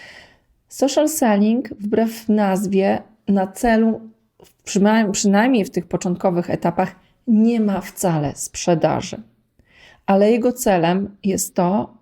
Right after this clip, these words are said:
że w momencie, kiedy nawiążemy relację z naszym potencjalnym klientem,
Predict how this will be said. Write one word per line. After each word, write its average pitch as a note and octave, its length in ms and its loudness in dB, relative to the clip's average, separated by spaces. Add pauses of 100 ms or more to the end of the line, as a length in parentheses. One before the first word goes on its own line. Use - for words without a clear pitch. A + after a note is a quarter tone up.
(160)
że F#3+ 180 0
w F3 40 -2
momencie, A3 440 0
kiedy E3+ 340 0
nawiążemy F#3+ 560 0
relację G3 400 0
z - 60 -6
naszym F3+ 280 -6
potencjalnym E3+ 640 -4
klientem, E3 720 -4